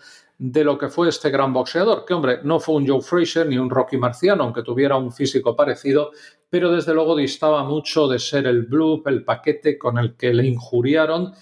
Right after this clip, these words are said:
y con el que algunos pequeños periodistas, no solo de tamaño, sino de alma, pues iniciaron su carrera. Y después de este bloque de efemérides que veremos juntos, hablaremos de este ruso que parece tener potencia nuclear en los puños.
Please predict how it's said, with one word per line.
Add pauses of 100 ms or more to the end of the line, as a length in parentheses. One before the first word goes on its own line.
(320)
y
con
el
que
algunos (280)
pequeños
periodistas,
no
solo
de
tamaño,
sino
de
alma, (460)
pues
iniciaron
su
carrera. (460)
Y
después
de
este
bloque
de
efemérides
que
veremos
juntos,
hablaremos
de
este
ruso
que
parece
tener
potencia
nuclear
en
los
puños.